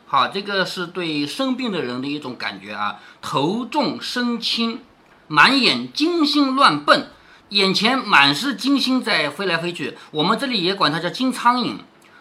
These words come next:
如果我们长时间蹲在地上，突然站起来，眼前会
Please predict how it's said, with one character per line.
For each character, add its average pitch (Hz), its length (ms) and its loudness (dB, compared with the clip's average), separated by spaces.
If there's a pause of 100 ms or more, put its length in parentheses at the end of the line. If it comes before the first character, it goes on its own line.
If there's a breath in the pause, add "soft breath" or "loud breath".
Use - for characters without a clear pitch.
(120)
如 220 160 0
果 285 140 -2
我 208 100 4
们 220 160 2
长 233 300 2
时 196 100 -4
间 220 200 -4
蹲 349 200 0
在 262 120 0
地 156 120 -4
上， 120 280 0
突 294 100 0
然 302 160 6
站 294 160 4
起 147 120 -8
来， 104 260 -6 (160)
眼 147 200 2
前 190 140 -2
会 208 160 -2